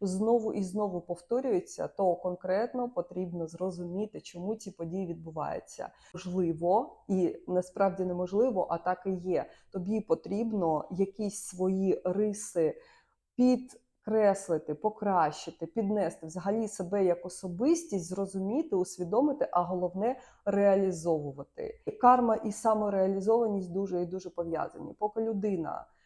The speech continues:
не зрозуміє свою основну якусь мету свого життєвого досвіду, вона перебуватиме у стані такого барахтання.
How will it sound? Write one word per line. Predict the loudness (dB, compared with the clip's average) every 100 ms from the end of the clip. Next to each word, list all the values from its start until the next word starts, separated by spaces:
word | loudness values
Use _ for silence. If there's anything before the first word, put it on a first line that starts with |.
| _
не | -2 2 2
зрозуміє | 2 0 0 -2 -2 -2 0 -2 -2
свою | -8 -2 0 2 2 0 0
основну | -4 -4 -4 -2 0 2
якусь | 2 0 -2 -4 -4 -4
мету | -2 -4 _ 0 2 0 -4
свого | -6 0 2 4 2 0 -16 _ -4
життєвого | -2 2 2 2 0
досвіду, | 2 2 2 0 -8 -10 -8 -6
вона | -2 0 4 2
перебуватиме | 4 2 2 2 2 2 2 0 0 -2
у | -6
стані | -10 0 4 6 4 0
такого | -2 -4 -2 2 2 2 -2 -10 0
барахтання. | 4 6 4 2 -2 -4 -2 -2 -6